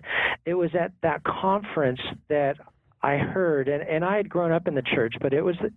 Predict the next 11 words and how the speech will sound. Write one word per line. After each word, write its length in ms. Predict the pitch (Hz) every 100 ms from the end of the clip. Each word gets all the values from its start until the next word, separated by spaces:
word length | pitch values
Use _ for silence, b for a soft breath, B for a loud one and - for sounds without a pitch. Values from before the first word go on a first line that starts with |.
| -
at 180 | 156 185
that 220 | 196 -
conference 480 | - 254 - - 131
that 100 | 156
I 80 | 147
heard 240 | 131 165 156
for 60 | 151
the 100 | 139
very 320 | 135 139 160
first 160 | 190 175 -
time 340 | 139 113 123